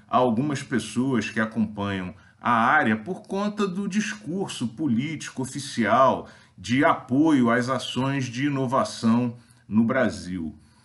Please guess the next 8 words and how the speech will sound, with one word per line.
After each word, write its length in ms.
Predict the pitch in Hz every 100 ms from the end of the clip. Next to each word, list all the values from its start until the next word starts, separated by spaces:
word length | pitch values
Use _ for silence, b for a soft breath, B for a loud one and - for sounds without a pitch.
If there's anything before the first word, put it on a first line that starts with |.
| b -
O 140 | 320
primeiro 360 | 294 196 175 131
ponto 400 | 131 131 113 -
que 100 | 123
eu 80 |
gostaria 460 | 117 113 120 104 107
de 120 | 101
ressaltar 840 | 101 101 95 76 - 117 117 B